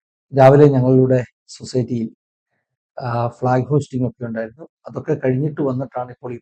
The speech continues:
പാഠഭേദം റെക്കോർഡ് ചെയ്യുന്നത്. ഈ ദിവസത്തിന് മറ്റൊരു പ്രത്യേകത കൂടിയുണ്ട്. ആസാദി നമ്മൾ തുടങ്ങിയിട്ട് പത്ത് വർഷമാകുന്നു. ആസാദി തുടങ്ങുന്നത് രണ്ടായിരത്തി പതിനഞ്ച് ആഗസ്റ്റ് മാസം പതിനഞ്ചാം തീയതി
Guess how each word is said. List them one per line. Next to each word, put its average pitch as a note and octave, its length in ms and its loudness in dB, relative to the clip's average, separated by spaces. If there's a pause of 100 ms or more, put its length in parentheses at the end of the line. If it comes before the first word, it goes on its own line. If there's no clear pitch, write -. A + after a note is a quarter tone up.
പാഠഭേദം A#2+ 520 -6 (1080)
റെക്കോർഡ് B2+ 360 0
ചെയ്യുന്നത്. - 380 -16 (540)
ഈ C#3+ 160 -4
ദിവസത്തിന് D3+ 420 2
മറ്റൊരു D3 320 0
പ്രത്യേകത C#3 440 -6 (100)
കൂടിയുണ്ട്. B2 440 -10 (720)
ആസാദി C#3 480 6 (720)
നമ്മൾ B2+ 200 2 (220)
തുടങ്ങിയിട്ട് B2 460 -6 (120)
പത്ത് B2 220 -14
വർഷമാകുന്നു. A2+ 580 -14 (420)
ആസാദി B2 400 0 (440)
തുടങ്ങുന്നത് A#2+ 520 -4 (300)
രണ്ടായിരത്തി A#2+ 440 -6
പതിനഞ്ച് A#2+ 500 -14 (260)
ആഗസ്റ്റ് D3 360 -6
മാസം B2+ 340 -12 (380)
പതിനഞ്ചാം A#2+ 580 -4
തീയതി A#2 220 -14